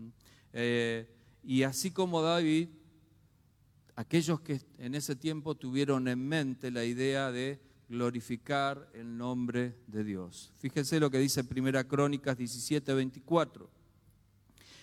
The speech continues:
"Que tu nombre permanezca y sea engrandecido para siempre, a fin de que se diga, 'El Señor de los ejércitos es el Dios de Israel',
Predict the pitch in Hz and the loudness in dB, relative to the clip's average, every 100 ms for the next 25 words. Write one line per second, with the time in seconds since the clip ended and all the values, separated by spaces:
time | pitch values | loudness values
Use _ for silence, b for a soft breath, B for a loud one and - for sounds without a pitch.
0 | B - 143 156 156 185 220 202 202 180 | B 2 4 6 6 8 6 6 4 4
1 | 165 147 143 160 175 - 151 143 160 165 | 2 2 0 2 0 2 2 2 4 4
2 | 156 151 147 135 135 131 127 - 196 214 | 4 2 0 0 2 0 2 4 6 8
3 | 226 247 - - - _ _ _ - 123 | 6 4 -6 -20 -20 _ _ _ 2 2
4 | 123 - 165 160 139 - 98 - - _ | 4 6 8 8 4 -2 -8 -14 -20 _
5 | _ b b b - 151 156 - 233 208 | _ b b b 0 0 0 4 6 6
6 | 185 190 156 139 139 - 151 175 196 180 | 4 0 0 2 2 4 6 6 4 6
7 | 180 190 - - _ _ _ _ - 135 | 4 0 -10 -20 _ _ _ _ 0 2
8 | - 143 151 185 214 202 180 156 - 143 | 4 2 4 4 6 4 4 2 2 0
9 | 175 175 160 - 170 - 156 - 135 135 | 4 4 2 -4 -6 0 0 0 0 2
10 | 131 135 175 180 170 147 143 139 139 139 | 2 6 8 8 2 0 0 2 4 4
11 | 123 | 2